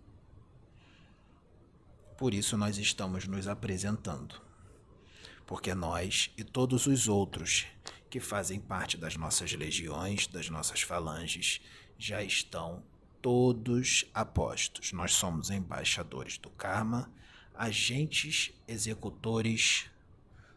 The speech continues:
do karma, agentes executores da justiça kármica.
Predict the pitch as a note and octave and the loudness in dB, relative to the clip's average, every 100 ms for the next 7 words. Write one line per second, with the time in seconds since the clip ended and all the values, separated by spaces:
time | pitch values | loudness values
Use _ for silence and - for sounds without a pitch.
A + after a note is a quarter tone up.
0 | - - G2 - G#2+ - - C#2 - - | -20 -12 -12 -2 0 0 -2 -6 -8 -14
1 | - - - - A2 G2 - F2 G2 - | -20 -20 -20 -8 -2 0 0 0 -2 -2
2 | G2+ - - - - - - - G2 F#2 | 0 0 0 -4 -20 -20 -20 -10 -6 -6
3 | F2+ - - G#2+ A2 A2+ G#2+ - - - | -6 -10 -6 -2 0 2 2 2 0 -10
4 | - F#2+ F#2 F2+ - - G#2+ G2 - G#2 | -8 -4 -2 0 2 2 2 4 4 2
5 | G#2 - - - - - - - - - | -2 -6 -20 -20 -20 -20 -20 -6 -2 0
6 | - - E2+ - - | -2 -4 -10 -10 -10